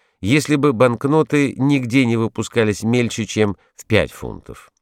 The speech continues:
В таком случае бумажное обращение во всем королевстве ограничилось бы, как оно теперь ограничивается в Лондоне, областью отношений между торговцами. Бумажные деньги, состоящие из банкнот,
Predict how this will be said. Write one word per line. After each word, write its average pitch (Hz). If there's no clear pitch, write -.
В -
таком 156
случае 143
бумажное 110
обращение 110
во 104
всем 90
королевстве 120
ограничилось 120
бы, 113
как 104
оно 107
теперь 107
ограничивается 98
в 95
Лондоне, 95
областью 147
отношений 127
между 113
торговцами. 98
Бумажные 135
деньги, 165
состоящие 123
из 104
банкнот, 107